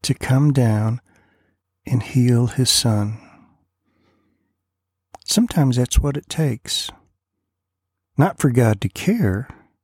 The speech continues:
but for you to have faith. Today, I'm imploring you to implore God. Go before him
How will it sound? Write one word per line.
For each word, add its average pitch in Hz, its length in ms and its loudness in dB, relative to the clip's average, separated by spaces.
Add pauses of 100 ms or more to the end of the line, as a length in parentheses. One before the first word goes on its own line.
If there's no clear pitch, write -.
(1400)
but - 180 -2
for 123 120 2
you 151 260 4
to 117 80 2
have 104 240 -2
faith. - 640 -6 (2250)
Today, 135 580 0 (2000)
I'm 190 160 -2
imploring 113 680 0
you 113 360 -4 (2000)
to - 220 -12
implore 120 580 0
God. 113 560 -8 (1160)
Go 127 180 2
before 143 560 0
him 107 380 -4